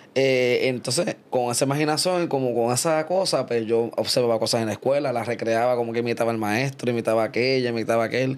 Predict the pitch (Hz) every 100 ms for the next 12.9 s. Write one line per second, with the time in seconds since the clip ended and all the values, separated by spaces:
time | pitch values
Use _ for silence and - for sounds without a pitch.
0 | - - - 113 117 - 147 123 131 151
1 | 151 135 120 147 139 120 92 120 104 107
2 | 160 151 113 107 110 123 143 156 170 165
3 | 180 185 160 - 190 185 180 123 - -
4 | 135 196 190 170 170 170 170 113 - -
5 | - - - 110 151 151 143 165 156 185
6 | 180 156 151 135 135 127 117 131 143 151
7 | 143 139 123 143 160 165 127 120 117 131
8 | 135 - - _ - 131 113 175 170 131
9 | 127 131 - 120 120 131 - 143 - 120
10 | 120 120 156 131 120 123 123 123 139 151
11 | 147 151 156 143 139 123 - - - 135
12 | 139 131 160 156 139 135 131 123